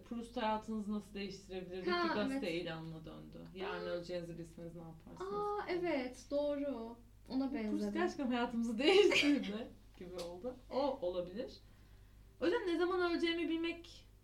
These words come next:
Speaker 1: kötü ama o kadar da kötü olmayabilir.
Speaker 2: Ya belki de gerçekten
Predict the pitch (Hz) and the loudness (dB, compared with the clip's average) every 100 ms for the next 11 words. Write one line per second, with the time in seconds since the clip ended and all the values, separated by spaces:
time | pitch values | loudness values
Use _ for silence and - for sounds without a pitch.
0 | - - - - 294 339 - 349 381 240 | -20 -20 -20 -2 2 2 4 2 4 2
1 | 254 262 - 262 294 240 214 202 190 214 | 2 2 0 -2 2 2 4 2 0 -6
2 | 202 208 185 170 156 147 - 294 - - | -6 -4 -4 -4 -6 -8 -8 -8 -10 -20
3 | - - - - 453 466 508 - 302 311 | -20 -20 -6 0 4 6 4 4 2 4
4 | 370 339 269 - 294 | 2 2 -2 -2 -2